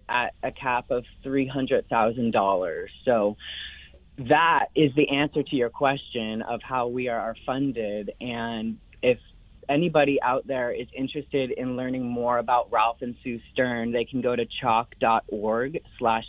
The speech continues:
clowns. And there's a beautiful write-up about Ralph and Sue there. And I also have to mention that Healthy Humor just isn't at Chalk Children's. We're at fourteen other hospitals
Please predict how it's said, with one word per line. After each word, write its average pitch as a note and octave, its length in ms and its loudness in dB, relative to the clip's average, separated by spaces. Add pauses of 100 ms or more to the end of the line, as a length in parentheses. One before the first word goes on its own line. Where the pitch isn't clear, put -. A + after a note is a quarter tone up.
clowns. A#2 600 -4 (420)
And B2 140 2
there's C3 180 2
a A#2+ 60 4
beautiful C3 560 4
write-up A#2+ 420 0
about A#2 320 0
Ralph G#2+ 320 -2
and A2 180 -2 (140)
Sue A2+ 280 0
there. G#2+ 500 2 (400)
And A#2 580 2 (340)
I C3+ 100 6
also D3+ 280 4
have D3 220 -2
to C#3+ 80 0
mention B2+ 500 -2
that A#2+ 160 -4
Healthy D3 360 0
Humor E3 360 -2
just C3 300 -2 (180)
isn't C3 540 2
at B2 360 -2
Chalk A#2 300 0
Children's. A#2 680 -2 (460)
We're E3 140 6
at E3 100 4 (140)
fourteen E3+ 420 0
other D3 220 -2
hospitals B2+ 680 -4